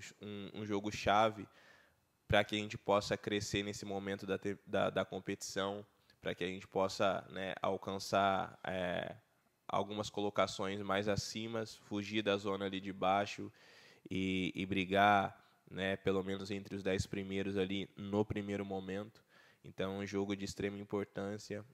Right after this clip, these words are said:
um jogo que vai ser muito difícil, né? Estão com, com um novo treinador, né? Tão motivados, jogam em casa, mas as, nós também vemos uma grande op-, oportunidade, né,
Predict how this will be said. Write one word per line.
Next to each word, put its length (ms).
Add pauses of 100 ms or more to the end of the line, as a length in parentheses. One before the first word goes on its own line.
um 100
jogo 280
que 120
vai 140
ser 180
muito 280
difícil, 600
né? 460
Estão 300
com, 240 (100)
com 120
um 80
novo 220
treinador, 680 (460)
né? 180
Tão 180
motivados, 680
jogam 300
em 100
casa, 520 (260)
mas 280
as, 380
nós 320
também 360
vemos 600 (100)
uma 240
grande 320
op-, 220
oportunidade, 1200 (240)
né, 280